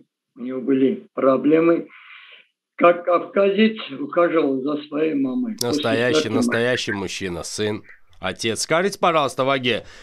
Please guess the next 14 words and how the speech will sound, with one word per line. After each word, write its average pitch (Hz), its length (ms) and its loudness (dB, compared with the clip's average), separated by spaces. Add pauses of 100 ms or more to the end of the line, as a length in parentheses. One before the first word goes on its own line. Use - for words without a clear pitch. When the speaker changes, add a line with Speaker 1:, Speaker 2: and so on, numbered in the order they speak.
(100)
Speaker 2:
я 185 260 4
очень 185 420 0
часто 180 380 0
слушал 160 460 2
ваши 151 300 0
стихи, 190 580 -2 (600)
и 147 200 2
многие 160 580 4
из 127 120 -2
них 180 260 2
посвящены 147 880 0 (580)
Азербайджану, 139 1040 2
городу 147 460 2
Баку, 120 800 2